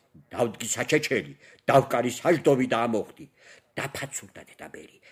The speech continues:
დადგა საჩეჩელი, საჩეჩელზე დაჰკრა საჯდომი, მაგრამ ზედ ჩამოეგო, სხვენში კი ვერ ახდა.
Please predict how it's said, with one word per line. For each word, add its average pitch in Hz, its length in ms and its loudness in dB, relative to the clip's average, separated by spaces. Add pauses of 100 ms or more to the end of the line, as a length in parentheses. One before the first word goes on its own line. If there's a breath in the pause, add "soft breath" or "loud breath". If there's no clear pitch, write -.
(160 loud breath)
დადგა 147 340 -2
საჩეჩელი, 98 640 -12 (280 soft breath)
საჩეჩელზე 147 600 -4 (100)
დაჰკრა 113 480 -8
საჯდომი, 104 540 -6
მაგრამ 110 320 -2 (200 loud breath)
ზედ 127 280 -2
ჩამოეგო, 101 640 -4 (180 soft breath)
სხვენში - 580 -2
კი 107 140 -12
ვერ 90 180 -8
ახდა. - 320 -18